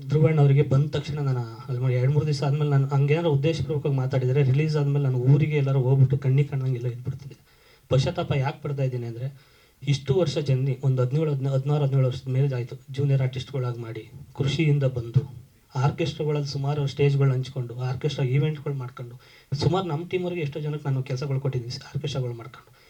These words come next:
ಇಷ್ಟೆಲ್ಲ ಮಾಡ್ದವನು ನನ್ನ ಗುಂಡಿನ ನಾನು ತೋಡ್ಕೊತೀನಿ ಸರ್. ನಾ, ಯಾಕೆಂದ್ರೆ ನನಗೆ ಇನ್ನೂ ಸಿನಿಮಾಗಳು ಮಾಡಬೇಕು ಅನ್ನೋ ಒಂದು ಜಾಸ್ತಿ ಇದೆ ನನಗೆ.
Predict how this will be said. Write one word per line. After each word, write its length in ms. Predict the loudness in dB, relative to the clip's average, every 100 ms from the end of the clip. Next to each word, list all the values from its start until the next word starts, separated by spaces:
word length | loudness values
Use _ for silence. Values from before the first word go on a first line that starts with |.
| _ _ -6
ಇಷ್ಟೆಲ್ಲ 320 | 0 0 0
ಮಾಡ್ದವನು 480 | -4 -4 -2 -2 -2
ನನ್ನ 240 | -2 -2 0
ಗುಂಡಿನ 300 | 0 0 2
ನಾನು 240 | 2 4
ತೋಡ್ಕೊತೀನಿ 500 | 4 2 -2 -6 -8
ಸರ್. 140 | -6
ನಾ, 100 | -2
ಯಾಕೆಂದ್ರೆ 300 | -2 0 -2
ನನಗೆ 140 | -2 -2
ಇನ್ನೂ 180 | -2 -2
ಸಿನಿಮಾಗಳು 420 | -2 -2 -2 0
ಮಾಡಬೇಕು 360 | 0 0 -2
ಅನ್ನೋ 260 | -4 -4 -6 -10 -6
ಒಂದು 320 | -6 -4 -6
ಜಾಸ್ತಿ 440 | -6 -6 -6 -6 -2
ಇದೆ 140 | -2
ನನಗೆ. 360 | -4 -10 -20